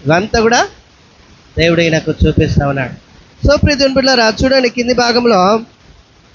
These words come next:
"నా మనసు నీతో కూడా రాలేదా?" అంటున్నాడు. నే-, ఆ మనిషి ఎవరు? నాయమాను నిన్ను ఎదుర్కోవడానికి వస్తున్నప్పుడు, "నా మనసు నీతో రాలేదా?" ఆ, "ద్రవ్యమును,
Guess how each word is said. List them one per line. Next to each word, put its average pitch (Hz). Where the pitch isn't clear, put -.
"నా 190
మనసు 285
నీతో 277
కూడా 277
రాలేదా?" 247
అంటున్నాడు. 240
నే-, 170
ఆ 165
మనిషి 190
ఎవరు? 202
నాయమాను 202
నిన్ను 190
ఎదుర్కోవడానికి 185
వస్తున్నప్పుడు, 185
"నా 147
మనసు 190
నీతో 156
రాలేదా?" 147
ఆ, 165
"ద్రవ్యమును, 277